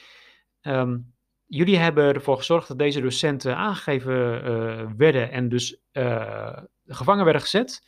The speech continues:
Voor straf gaan we jullie volgende semester extra moeilijk maken. En ja, deze gebeurtenis,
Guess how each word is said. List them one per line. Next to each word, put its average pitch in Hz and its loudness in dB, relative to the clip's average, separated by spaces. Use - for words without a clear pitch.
Voor 139 -4
straf 175 2
gaan 147 2
we 127 4
jullie 143 -2
volgende 156 0
semester 135 -6
extra 165 -2
moeilijk 135 0
maken. 95 -8
En 143 2
ja, 117 -2
deze 170 2
gebeurtenis, 160 2